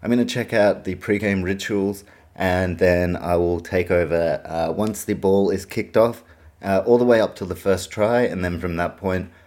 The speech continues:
I'll just be kinda doing reactions to big moments throughout the game. So this is Not Just a Sports Report, N R L All-Stars game. I'm taking New Zealand Maori.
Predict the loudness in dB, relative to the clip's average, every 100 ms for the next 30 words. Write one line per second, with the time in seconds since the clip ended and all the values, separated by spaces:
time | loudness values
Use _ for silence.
0 | -6 -4 -4 -4 -2 -2 -2 -2 -2 -4
1 | -2 -4 -4 0 0 0 -6 -10 -10 -10
2 | -14 -10 -8 -6 -6 -6 -6 -8 -6 -2
3 | -2 -4 -2 -2 -2 -6 -2 2 2 0
4 | -20 _ -6 -6 -2 -2 0 -4 -4 -12
5 | 0 0 0 -2 2 2 0 -6 _ _
6 | -2 2 2 2 0 2 2 0 0 2
7 | 2 2 -2 -2 -2 -4 -4 -4 -4 -4
8 | -4 -4 -4 -4 -4 -2 0 0 2 2
9 | 0